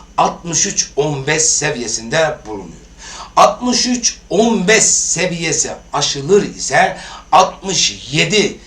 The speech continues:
seviyesine kadar soluksuz gideceğine inanıyorum. Benim bundaki hedefim de bu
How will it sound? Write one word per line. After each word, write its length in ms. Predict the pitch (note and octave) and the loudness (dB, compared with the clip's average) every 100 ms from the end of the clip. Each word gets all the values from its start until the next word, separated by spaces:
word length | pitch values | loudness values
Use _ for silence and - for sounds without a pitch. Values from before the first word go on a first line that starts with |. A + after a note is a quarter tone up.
| - | -16
seviyesine 600 | - - D3+ D3 C3 C3+ B2 | -8 -2 -2 0 0 0 -6
kadar 460 | A2+ D3 C#3+ F3+ F3+ - | 0 6 6 4 -2 -14
soluksuz 1040 | - - C#3+ D3+ C3 - - C#3+ C#3+ - - | -12 -10 -6 -4 -6 -10 -10 -8 -10 -12 -14
gideceğine 920 | C3+ C3 A#2+ A2+ G#2 G2+ A2 D3 D3+ D3+ - | -6 -4 -4 -6 -8 -8 -4 -2 -4 -6 -8
inanıyorum. 400 | B2 F#2 - - - - - | -6 -6 -12 -20 -18 -18 0
Benim 360 | F#3+ G#3+ F3 C#3 | 6 6 4 0
bundaki 480 | G3+ F3+ C#3 - G2+ | 0 0 -4 -8 -12
hedefim 720 | - - D3+ C#3+ A2+ A2+ F#2 | -8 2 2 4 0 -4 -2
de 280 | B2 E3 F3 - - F3+ | 2 2 0 -8 -12 -4
bu 140 | G3+ | -4